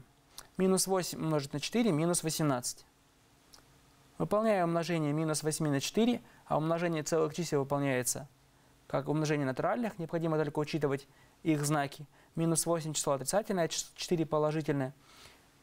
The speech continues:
При умножении чисел с разными знаками получается отрицательное число. Минус тридцать два. Минус тридцать два минус восемнадцать. Оба числа являются отрицательными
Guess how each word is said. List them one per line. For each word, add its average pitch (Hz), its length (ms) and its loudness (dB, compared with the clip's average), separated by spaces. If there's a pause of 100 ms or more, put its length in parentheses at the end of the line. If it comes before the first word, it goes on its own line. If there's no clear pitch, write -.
(560)
При 160 120 2
умножении 156 640 0
чисел 151 320 0
с 139 80 -4
разными 135 400 -4
знаками 185 400 -2
получается 156 580 0
отрицательное 151 580 -2
число. 123 340 -2 (520)
Минус 190 300 4
тридцать 156 280 -4
два. 123 280 -2 (540)
Минус 165 320 2
тридцать 147 240 -4
два - 140 2
минус 175 260 -2
восемнадцать. 151 560 -2 (1600)
Оба 175 240 -2
числа 143 460 -2 (600)
являются 151 420 0
отрицательными 208 720 -2